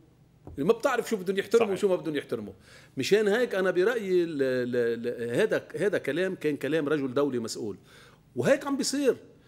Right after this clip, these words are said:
Speaker 1: مش مزبوط إنه أنا هلأ لو كنت وزير بهاي الحكومة بعرف أعمل أحسن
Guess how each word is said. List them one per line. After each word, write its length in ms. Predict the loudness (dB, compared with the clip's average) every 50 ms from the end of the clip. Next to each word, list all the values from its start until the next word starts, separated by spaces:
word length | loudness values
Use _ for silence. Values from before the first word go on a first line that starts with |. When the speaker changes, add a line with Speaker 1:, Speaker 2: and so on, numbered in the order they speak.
| -20 _ -20 _ _ _ _ -4
Speaker 1:
مش 260 | 0 0 2 0 0
مزبوط 520 | 2 0 0 0 0 0 0 0 0 0 0
إنه 360 | 0 2 2 0 2 4 4
أنا 220 | 4 4 4 2
هلأ 240 | 2 2 2 2 2
لو 160 | 2 2 2
كنت 300 | 2 2 0 0 0 0
وزير 420 | 2 4 4 4 4 2 2 2 2
بهاي 320 | 0 0 2 2 2 2
الحكومة 520 | 0 0 -4 -4 -2 0 -2 0 2 0 0
بعرف 400 | 2 2 0 0 0 -4 -4 -2
أعمل 500 | -4 -4 -2 -2 -2 -2 -2 -2 -4 -6 -10 -14 -8 -6
أحسن 480 | -6 -6 -6 -8 -6 -4 -4 -2 -4 -6